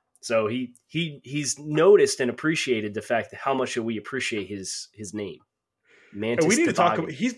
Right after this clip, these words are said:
Speaker 2: he's got M D after it too. Like, what is that? Was that f-, I don't know.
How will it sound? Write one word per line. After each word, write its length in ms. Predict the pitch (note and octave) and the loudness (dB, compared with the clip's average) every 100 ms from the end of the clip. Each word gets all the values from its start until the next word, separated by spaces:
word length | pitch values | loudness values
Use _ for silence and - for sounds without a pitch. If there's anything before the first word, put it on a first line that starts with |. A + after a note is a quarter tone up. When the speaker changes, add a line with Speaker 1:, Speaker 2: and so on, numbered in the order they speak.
| - | -6
Speaker 2:
he's 200 | D#3+ C4 | -2 2
got 220 | F4+ B3 - | 2 2 2
M 240 | G#3 F#3 | 0 2
D 240 | E3 C4+ | 2 4
after 320 | C3+ A2 B2+ A#2+ | 4 2 0 -2
it 100 | A2+ | -2
too. 160 | A2 | -2
Like, 240 | C3 A#2+ A#2+ | 0 0 -2
what 120 | D#3+ | -4
is 60 | C#3 | 0
that? 180 | D3+ A#2+ | -2 0
Was 180 | C#3 | 0
that 200 | C#3 C#3 - - _ - - | 0 -2 -4 -20 _ -20 -20
f-, 120 | - A#2 _ _ _ _ _ _ _ _ _ _ _ _ _ | -20 -20 _ _ _ _ _ _ _ _ _ _ _ _ _
I 80 | B2 | -2
don't 100 | C#3+ | 0
know. 180 | D#3+ | -2